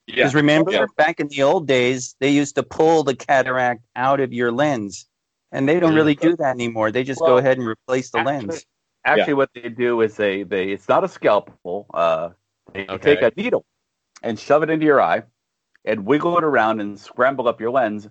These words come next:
Speaker 4: and then suck the lens pieces out of the needle. <laughs>
Speaker 3: Yeah, that sounds
Speaker 4: Now,
Speaker 3: so much
Speaker 4: now,
Speaker 3: more
Speaker 4: now, wait.
Speaker 3: pleasant.
Speaker 4: Now, wait, wait, wait.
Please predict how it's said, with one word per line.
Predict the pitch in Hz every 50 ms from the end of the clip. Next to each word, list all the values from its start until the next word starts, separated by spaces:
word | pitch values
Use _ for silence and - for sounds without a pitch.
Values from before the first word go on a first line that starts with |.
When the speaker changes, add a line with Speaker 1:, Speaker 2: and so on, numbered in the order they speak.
| - _ -
Speaker 4:
and | 107 117
then | 117 117 110 104 104
suck | - - - - - - 190 190 - - - _ - - _ _ _ _ -
the | 123
lens | - 123 156 165 131 113 107 104 110 107 - - _ - -
pieces | 185 196 180 - - 107 101 101 - - - _ _ _ - _ _ _
out | - 123 139 143
of | 135 120
the | 123
needle. | 135 170 220 202 160 - - - - - -
<laughs> | 247 113 104 - - - - _ - _ _ _ _ _ _ _ -
Speaker 3:
Yeah, | - 170 156 147
that | 151 190 220 220
sounds | - 247 220 214 190 175
Speaker 4:
Now, | 180 175 175
Speaker 3:
so | 233 233 240
much | 226 214 180 180
Speaker 4:
now, | 190 185
Speaker 3:
more | 143 131 123 117
Speaker 4:
now, | - 101
wait. |
Speaker 3:
pleasant. | 110 113 110 98 92 98 85 - _ _ _ _
Speaker 4:
Now, | - 180 - -
wait, | 220 202 147 -
wait, | 175 180 147 147
wait. | 170 143 104 -